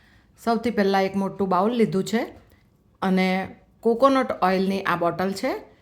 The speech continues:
ચારસો ગ્રામની એક એવી બે બોટલ લીધી છે, એટલે ટોટલ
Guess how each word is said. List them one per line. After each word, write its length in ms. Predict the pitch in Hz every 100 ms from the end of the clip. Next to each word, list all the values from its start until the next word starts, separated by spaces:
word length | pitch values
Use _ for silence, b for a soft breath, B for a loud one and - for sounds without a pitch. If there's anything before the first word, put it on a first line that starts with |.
| b _
ચારસો 360 | 214 214 208 262
ગ્રામની 400 | 220 220 208 214
એક 380 | 214 208 220 214
એવી 320 | 185 202 208
બે 320 | - 185 226
બોટલ 320 | 196 160 160
લીધી 360 | 165 165 156 151
છે, 120 | 165
એટલે 300 | 147 147 175
ટોટલ 480 | 175 202 202 233